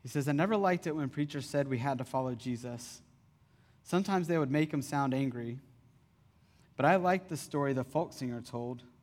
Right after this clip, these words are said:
I liked the idea of Jesus becoming man so that we would be able to trust him. And I liked that he healed people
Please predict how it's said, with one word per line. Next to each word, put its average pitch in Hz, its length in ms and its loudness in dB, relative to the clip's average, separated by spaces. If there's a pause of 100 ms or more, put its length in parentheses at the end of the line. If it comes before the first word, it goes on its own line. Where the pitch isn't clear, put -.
(100)
I 135 140 -6
liked 160 240 -2
the 175 100 -6
idea 143 240 -2
of 120 120 -6
Jesus 131 360 -8
becoming 151 520 -6
man 113 360 -6 (520)
so - 100 -20
that 127 160 2
we 143 140 2
would 170 160 -2
be 139 100 0
able 127 140 0
to 117 100 -6
trust - 420 -8
him. 120 240 -12 (640)
And 131 80 -6
I 139 60 0
liked 143 320 -4
that 143 120 -6
he 175 200 -10
healed 156 420 -6
people 120 480 -14